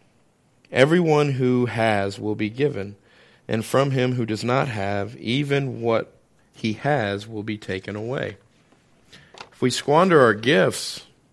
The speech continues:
they may not be gifts to us for very long.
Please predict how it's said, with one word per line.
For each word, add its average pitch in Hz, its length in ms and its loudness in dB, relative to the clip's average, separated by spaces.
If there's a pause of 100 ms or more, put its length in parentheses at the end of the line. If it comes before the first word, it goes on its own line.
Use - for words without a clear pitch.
(240)
they 110 100 -2
may 123 160 0
not 147 220 0
be 123 120 -4
gifts 156 520 -4
to 101 200 -4
us 98 120 -8
for 104 140 -12
very 107 300 -4
long. 107 380 -6